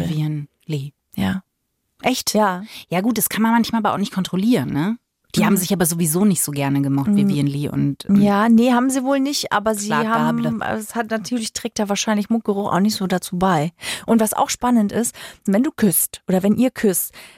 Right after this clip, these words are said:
Speaker 2: jetzt macht mal spontan irgendwie die Augen zu, außer ihr sitzt irgendwie gerade am Steuer, logischerweise, und jemand würde euch jetzt küssen.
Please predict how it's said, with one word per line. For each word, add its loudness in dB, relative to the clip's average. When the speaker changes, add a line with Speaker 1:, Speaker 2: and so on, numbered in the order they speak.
Speaker 2:
jetzt -2
macht -2
mal 2
spontan -2
irgendwie -2
die -4
Augen -2
zu, 0
außer 0
ihr -2
sitzt -6
irgendwie -4
gerade 0
am -2
Steuer, 0
logischerweise, -2
und 0
jemand 2
würde 2
euch -2
jetzt -2
küssen. 0